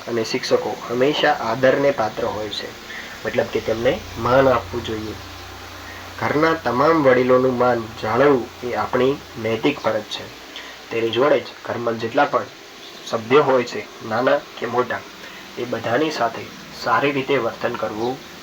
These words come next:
જોઈએ. ઘરમાં દાદા, દાદી, કાકા,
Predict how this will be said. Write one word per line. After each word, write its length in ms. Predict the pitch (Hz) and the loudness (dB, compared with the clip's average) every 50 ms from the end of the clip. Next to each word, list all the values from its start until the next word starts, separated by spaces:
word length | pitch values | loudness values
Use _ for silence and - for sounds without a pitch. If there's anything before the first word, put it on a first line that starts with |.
| - | -8
જોઈએ. 380 | 120 117 117 117 117 110 101 101 - - - - - - - - - - - - - - - - - - - - - - - - - - - - - - - - - - | -2 0 2 2 2 0 -2 -6 -10 -14 -16 -16 -16 -16 -16 -16 -16 -16 -16 -16 -16 -16 -16 -16 -16 -16 -16 -16 -14 -14 -14 -12 -12 -12 -12 -14 -14 -14 -16 -16 -8 -4
ઘરમાં 380 | - 117 117 123 123 123 117 - | 0 2 2 4 4 2 0 0
દાદા, 500 | 123 113 107 117 123 120 120 123 123 - - - - 131 | -2 -2 0 2 2 2 2 2 0 -4 -8 -12 -10 -4
દાદી, 400 | - 110 113 123 131 123 123 127 131 - - - - - | 0 0 0 2 2 0 0 -2 -4 -6 -10 -14 -6 -2
કાકા, 420 | 110 110 113 - 123 123 127 | -2 -2 0 2 0 0 0